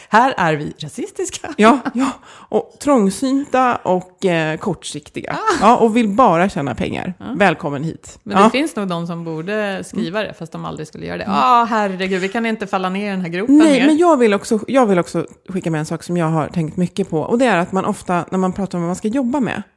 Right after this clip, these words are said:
Speaker 2: så pratar man ju väldigt mycket om att, vad man gör. Till exempel
Speaker 1: Mm.
Speaker 2: att, eh,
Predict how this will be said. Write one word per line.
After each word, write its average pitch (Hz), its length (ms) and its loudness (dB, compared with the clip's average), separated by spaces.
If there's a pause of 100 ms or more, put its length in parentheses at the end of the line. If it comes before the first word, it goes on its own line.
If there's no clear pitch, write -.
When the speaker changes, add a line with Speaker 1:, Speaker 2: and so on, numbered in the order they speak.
(480)
Speaker 2:
så - 120 -6
pratar 190 220 2
man 170 80 -2
ju 165 40 -2
väldigt 160 180 -2
mycket 151 140 -4
om 147 80 -4
att, 147 100 -6 (280)
vad 165 320 -2
man 180 240 2
gör. 208 440 -2 (100)
Till 175 100 -4
exempel 160 340 -4
Speaker 1:
Mm. 156 140 2
Speaker 2:
att, - 160 -8 (340)
eh, - 140 -6